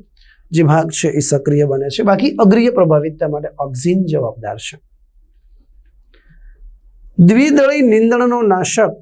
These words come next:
તો કૃત્રિમ રીતે બનાવેલો ઓક્સિન ટુ ફોર ડી, ટુ ફોર ડાયક્લોરોફિનોક્સી આસિટિક એસિડ.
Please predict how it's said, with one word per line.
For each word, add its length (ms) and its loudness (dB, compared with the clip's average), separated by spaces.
તો 180 0
કૃત્રિમ 520 -2
રીતે 300 2
બનાવેલો 560 -2
ઓક્સિન 520 -2
ટુ 320 -4
ફોર 260 -2
ડી, 160 2
ટુ 220 -2
ફોર 400 0
ડાયક્લોરોફિનોક્સી 1400 -2
આસિટિક 480 -2
એસિડ. 300 -4